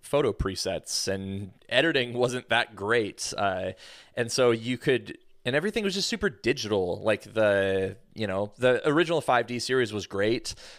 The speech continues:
but, like, trying to make, like, good classic edits of photos in, like, the mid two thousands, like,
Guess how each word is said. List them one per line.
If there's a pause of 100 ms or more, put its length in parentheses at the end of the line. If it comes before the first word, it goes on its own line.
(160)
but,
like,
trying
to
make,
like,
good
classic
edits
of
photos
in,
like,
the
mid
two
thousands,
like,